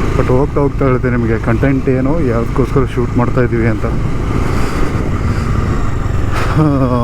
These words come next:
ಮತ್ತೆ ಏನು ಸಮಾಚಾರ? ಬೆಂಗಳೂರಲ್ಲಿ ಎಲ್ಲರೂ,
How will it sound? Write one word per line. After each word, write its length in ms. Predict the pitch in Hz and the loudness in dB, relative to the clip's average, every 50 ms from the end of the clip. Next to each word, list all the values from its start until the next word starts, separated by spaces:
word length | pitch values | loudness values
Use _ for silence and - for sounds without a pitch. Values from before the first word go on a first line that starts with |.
| 117 117 120 131 135 113 101 104 | 0 2 2 2 2 0 0 0
ಮತ್ತೆ 360 | 131 117 - 151 127 110 120 143 | 0 0 0 0 0 2 2 2
ಏನು 100 | 139 139 | 2 2
ಸಮಾಚಾರ? 420 | 151 147 151 151 143 147 143 131 | 2 2 2 2 0 0 0 0
ಬೆಂಗಳೂರಲ್ಲಿ 480 | 127 123 135 131 139 151 143 143 139 135 | 0 0 0 2 2 2 2 2 2 2
ಎಲ್ಲರೂ, 400 | 131 127 131 127 131 139 147 | 2 2 2 2 2 0 0